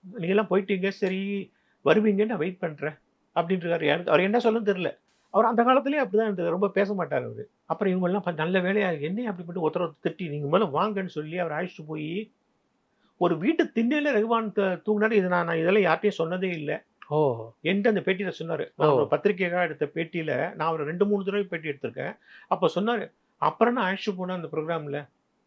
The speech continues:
Speaker 1: அப்படி ஆயிடுச்சு, எனக்கு ரொம்ப பதறிட்டேன் அன்னைக்கு. ஐயோ, திலீப் நான் காணாம போச்சுன்னா யாரு பதில் சொல்றது, எங்க போய் தேடுறது?" அப்படின்னு ஒரு, ரொம்ப எல்லாருமே குழம்பிட்டோம் அப்படின்னு சொல்லி ரொம்ப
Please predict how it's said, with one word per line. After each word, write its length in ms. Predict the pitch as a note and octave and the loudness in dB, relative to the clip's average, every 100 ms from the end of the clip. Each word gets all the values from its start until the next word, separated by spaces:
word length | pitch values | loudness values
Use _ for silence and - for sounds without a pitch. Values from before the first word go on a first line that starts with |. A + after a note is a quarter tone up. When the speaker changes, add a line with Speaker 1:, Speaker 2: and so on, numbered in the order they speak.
| _ _ _ _ _ | _ _ _ _ _
Speaker 1:
அப்படி 340 | - B2+ F3 E3 | -2 -2 2 4
ஆயிடுச்சு, 600 | D#3+ G#3+ G3 - F3+ D#3+ _ | 6 4 2 -2 -6 -8 _
எனக்கு 280 | D3 D3+ C3+ | -6 -4 -2
ரொம்ப 140 | G3+ G#3+ | -2 2
பதறிட்டேன் 480 | C#3+ F#3+ B3 B3 G#3+ | 2 6 4 4 0
அன்னைக்கு. 500 | F3 D3+ C#3+ D3 D3 _ _ _ | 0 -2 -6 -8 -10 _ _ _
ஐயோ, 160 | C3+ G#3+ | -2 -2
திலீப் 380 | - G3 A3+ | -2 -4 -2
நான் 160 | G3+ E3+ | -2 -2
காணாம 260 | E3 F#3+ E3 | -2 -2 -4
போச்சுன்னா 340 | G#3 A#3 E3+ | -4 -2 -2
யாரு 380 | C#3+ D3 G#3 A3 | 0 2 2 2
பதில் 200 | F3 F#3+ | 0 -2
சொல்றது, 340 | E3+ E3 D3+ | -2 -6 -4
எங்க 240 | F#3+ F3 G#3+ | -4 -4 -6
போய் 180 | G3+ - | -6 -2
தேடுறது?" 520 | E3+ E3 D#3 E3+ G#3+ _ _ - | -2 -2 -6 -10 -10 _ _ -12
அப்படின்னு 160 | D3+ A3+ | -8 -4
ஒரு, 240 | G3+ C#3+ | -2 -2
ரொம்ப 200 | C#3 D#3 | -2 -2
எல்லாருமே 420 | B2 D3+ G3 A3 A#3 | -4 -4 -4 -4 -6
குழம்பிட்டோம் 580 | - E3+ F3 D#3 D#3 - _ | -4 -4 -4 -6 -6 -8 _
அப்படின்னு 240 | - D#3 F#3+ | -2 0 -2
சொல்லி 280 | F#3 F#3+ G3 | 0 0 2
ரொம்ப 320 | D#3+ F3+ | 0 0